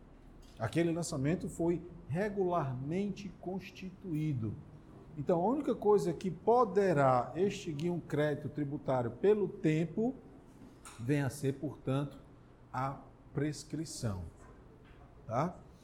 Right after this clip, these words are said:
Então, o que que nós temos? Vamos imaginar essa linha do tempo aqui.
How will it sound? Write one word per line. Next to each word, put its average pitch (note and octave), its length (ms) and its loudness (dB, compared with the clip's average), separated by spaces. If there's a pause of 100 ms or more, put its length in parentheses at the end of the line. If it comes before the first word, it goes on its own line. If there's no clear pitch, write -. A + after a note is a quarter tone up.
(300)
Então, F#3 280 0
o G#3+ 40 -2
que G#3+ 140 -4
que G#3+ 120 -8
nós G#3+ 200 -2
temos? C3 520 0 (340)
Vamos G#3 420 0
imaginar D#3 800 2 (3750)
essa F3 260 0
linha E3 240 0
do E3 140 -2
tempo D#3+ 360 -2
aqui. A#2 360 -2